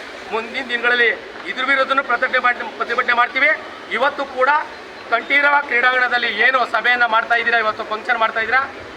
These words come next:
ಅಲ್ಲಿಗೆ ಮುತ್ತಿ ಹಾಕ್ಬೇಕು ಅಂತೇಳಿ ನಾವು ಖಂಡಿತವಾಗ್ಲೂ ಕಾರ್ಯಕರ್ತರು, ನಮ್ಗೆ ವರಿಷ್ಠರುಗಳು ಯಾರೋ ಬೇಡ, ಅವ್ರು ಏನಾದ್ರು ಮಾಡ್ಕೊಳ್ಳಿ ಬಿಡಿ, ಆಯ್ತು, ಇದು ತುಗ್ಲಕ್ ಸರ್ಕಾರ ಮಾಡ್ತಾವ್ರೆ, ಮಾಡ್ಲಿ, ಯಾವ್ದು ತಲೆ ಕೆಡಿಸ್ಕೋಬೇಡಿ ಅಂತೇಳಿ ಬೆಳಗ್ಗೆನೂ ಕೂಡ ನಮ್ಗೆ ಹೇಳಿದ್ರು. ಆದ್ರೆ ನಾವು ಕಾರ್ಯಕರ್ತರು ಮನ್ಸು ಒಪ್ತಾ ಇಲ್ಲ.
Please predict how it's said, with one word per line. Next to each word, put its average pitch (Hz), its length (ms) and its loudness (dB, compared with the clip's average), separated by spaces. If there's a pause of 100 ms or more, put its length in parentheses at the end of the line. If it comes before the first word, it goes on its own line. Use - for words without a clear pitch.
ಅಲ್ಲಿಗೆ 220 240 0
ಮುತ್ತಿ 214 300 -4
ಹಾಕ್ಬೇಕು 233 360 0
ಅಂತೇಳಿ 240 380 0 (320)
ನಾವು 214 300 2
ಖಂಡಿತವಾಗ್ಲೂ 240 460 -2
ಕಾರ್ಯಕರ್ತರು, 247 640 0 (320)
ನಮ್ಗೆ 220 280 -4
ವರಿಷ್ಠರುಗಳು 247 400 -2
ಯಾರೋ 247 220 4
ಬೇಡ, 247 220 4
ಅವ್ರು 240 240 4
ಏನಾದ್ರು 240 300 2
ಮಾಡ್ಕೊಳ್ಳಿ 240 440 0
ಬಿಡಿ, 247 200 2
ಆಯ್ತು, 226 400 0 (320)
ಇದು 220 200 0
ತುಗ್ಲಕ್ 247 420 0
ಸರ್ಕಾರ 247 320 2
ಮಾಡ್ತಾವ್ರೆ, 233 440 2
ಮಾಡ್ಲಿ, 226 380 2 (400)
ಯಾವ್ದು 240 300 2 (300)
ತಲೆ 226 140 -2
ಕೆಡಿಸ್ಕೋಬೇಡಿ 233 420 -4
ಅಂತೇಳಿ 220 240 -6
ಬೆಳಗ್ಗೆನೂ 220 360 -2
ಕೂಡ 233 180 -2
ನಮ್ಗೆ 214 380 2 (360)
ಹೇಳಿದ್ರು. 220 560 0 (140)
ಆದ್ರೆ 233 260 2
ನಾವು 220 180 -2
ಕಾರ್ಯಕರ್ತರು 233 720 -2 (300)
ಮನ್ಸು 208 260 -4
ಒಪ್ತಾ - 280 0
ಇಲ್ಲ. 226 200 2